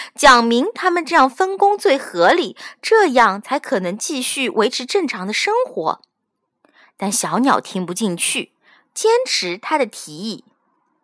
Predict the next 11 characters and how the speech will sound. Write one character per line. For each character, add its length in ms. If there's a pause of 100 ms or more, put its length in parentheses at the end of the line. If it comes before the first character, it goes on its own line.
(140)
最 320
后， 500
他 240
俩 380
也 160
只 220
好 180
顺 320
着 100
小 300
鸟。 280